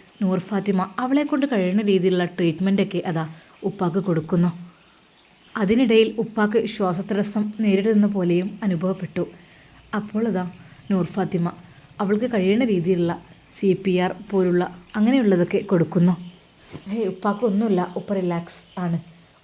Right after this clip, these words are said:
ഒന്നുമില്ല, ഒന്നും പറ്റില്ല, അത് ചെറിയതായിട്ട് ഒരു," അങ്ങനെയൊക്കെ പറഞ്ഞ്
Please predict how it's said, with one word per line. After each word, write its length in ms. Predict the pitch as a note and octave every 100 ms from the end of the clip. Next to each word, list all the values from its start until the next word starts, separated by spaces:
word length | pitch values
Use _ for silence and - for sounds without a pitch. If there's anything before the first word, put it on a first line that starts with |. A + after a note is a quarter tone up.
| -
ഒന്നുമില്ല, 500 | B3 D4 F#3 E3+ -
ഒന്നും 220 | A3 A3+
പറ്റില്ല, 500 | G3 - E3+ E3 - -
അത് 100 | A3
ചെറിയതായിട്ട് 760 | G#3+ F#3 F3 G3+ A#3 A#3 G3+ - -
ഒരു," 220 | G3 F3+ E3+ - - - - - - - - - _ - - - _ - - - _ _ _ _ B3
അങ്ങനെയൊക്കെ 360 | C4+ C#4+ A#3
പറഞ്ഞ് 320 | G#3+ F#3 F3